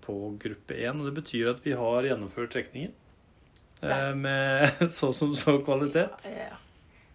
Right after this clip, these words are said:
Speaker 2: Nei, jeg synes det er, eh, deilig. Jeg er litt sånn, ikke stasemerke, jeg er sånn, eh, gi-, skikkelig gira nå.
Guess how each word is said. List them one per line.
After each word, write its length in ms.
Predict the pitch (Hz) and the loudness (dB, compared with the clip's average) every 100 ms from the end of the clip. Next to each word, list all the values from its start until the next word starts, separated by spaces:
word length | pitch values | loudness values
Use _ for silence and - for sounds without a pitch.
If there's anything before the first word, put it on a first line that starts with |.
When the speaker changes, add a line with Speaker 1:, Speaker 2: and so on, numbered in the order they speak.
| - - | -20 -18
Speaker 2:
Nei, 180 | - 220 | -4 0
jeg 160 | 262 269 | 0 0
synes 220 | 202 180 | -4 -4
det 120 | 202 | 2
er, 400 | 190 185 185 185 | 4 4 2 0
eh, 760 | 180 180 180 180 180 180 185 185 - - | 0 0 0 0 -2 -2 -4 -6 -12 -16
deilig. 340 | 240 196 175 | -4 -2 0
Jeg 80 | 262 | -2
er 140 | 349 320 | -2 -2
litt 80 | 233 | -2
sånn, 140 | 233 | -2
ikke 160 | 214 - | -4 -2
stasemerke, 640 | 233 160 - - 180 - | 0 0 0 -6 -6 -6
jeg 80 | 381 | -8
er 60 | 302 | -6
sånn, 160 | 285 | -4
eh, 240 | 277 240 247 | 0 0 0
gi-, 160 | 233 | -4
skikkelig 400 | 233 - - 190 185 | -6 -8 -10 -10 -8
gira 280 | 180 165 | -6 -4
nå. 140 | 160 | -2